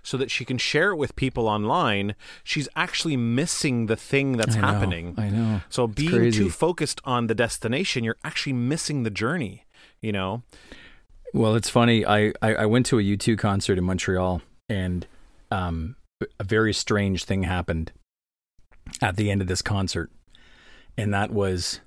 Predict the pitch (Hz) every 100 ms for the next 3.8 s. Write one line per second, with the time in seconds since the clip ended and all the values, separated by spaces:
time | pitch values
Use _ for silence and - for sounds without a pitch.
0 | _ 120 107 113 123 117 110 104 101 104
1 | 92 - 98 90 80 - 104 95 - -
2 | 101 92 110 127 110 92 85 - - 104
3 | - 104 101 95 - 113 92 87